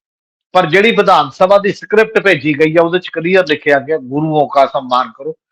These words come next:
ਇਹੀ ਗੱਲ ਤੁਸੀਂ ਕਹਿ ਰਹੇ ਹੋ ਬਾਰ-ਬਾਰ, ਪਰ ਜਿਹੜਾ ਪੋਲੂਸ਼ਨ ਦਾ ਮੁੱਦਾ, ਜਿਹੜੇ ਬਾਕੀ ਮੁੱਦੇ ਨੇ ਵੱਡੇ, ਉਹਨਾਂ ਨੂੰ ਨਜ਼ਰਅੰਦਾਜ਼ ਕਰ ਰਹੇ ਹੋ।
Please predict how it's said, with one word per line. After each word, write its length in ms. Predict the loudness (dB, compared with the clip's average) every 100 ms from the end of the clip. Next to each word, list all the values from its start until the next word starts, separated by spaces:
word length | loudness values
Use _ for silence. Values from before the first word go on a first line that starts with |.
| _ _ _ 0
ਇਹੀ 380 | 2 2 2
ਗੱਲ 240 | 2 2 -2
ਤੁਸੀਂ 280 | -4 -6 0
ਕਹਿ 220 | 2 4
ਰਹੇ 80 | 4
ਹੋ 80 |
ਬਾਰ-ਬਾਰ, 480 | 2 2 2 2 2
ਪਰ 200 | 2 -2
ਜਿਹੜਾ 200 | 0 -2
ਪੋਲੂਸ਼ਨ 500 | 0 -2 -2 -2 0
ਦਾ 140 | 0 -2
ਮੁੱਦਾ, 300 | -2 0 2
ਜਿਹੜੇ 180 | 0
ਬਾਕੀ 340 | 0 0 -2 -6
ਮੁੱਦੇ 320 | -6 -4 -2
ਨੇ 100 | -2
ਵੱਡੇ, 340 | -4 -4 -4 -6 _ _ _ -10
ਉਹਨਾਂ 160 | -2 -2
ਨੂੰ 100 | 2
ਨਜ਼ਰਅੰਦਾਜ਼ 600 | 0 2 -2 -4 -12 -14
ਕਰ 160 | -20
ਰਹੇ 160 | -20
ਹੋ। 60 | -20